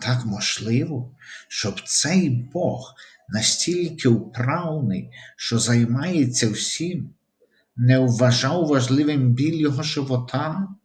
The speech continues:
Слухай, Ісусе, а я можу стати таким, як він? Тоді я зможу допомагати йому у найпростіших речах і вилікувати всі на світі болі живота.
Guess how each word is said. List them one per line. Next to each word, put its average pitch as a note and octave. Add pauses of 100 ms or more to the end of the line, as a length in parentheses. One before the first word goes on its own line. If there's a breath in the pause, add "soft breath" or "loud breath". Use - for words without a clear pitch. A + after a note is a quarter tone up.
(600)
Слухай, -
Ісусе, - (760 soft breath)
а B2+
я C#3
можу F#3
стати C3+
таким, A#2
як F#2+
він? - (920 loud breath)
Тоді D#3+
я D3+
зможу C#3
допомагати B2+
йому B2+
у B2
найпростіших A#2+
речах G#2+ (920 loud breath)
і D3
вилікувати C#3+
всі C3+
на C#3+
світі C3
болі A#2+
живота. G2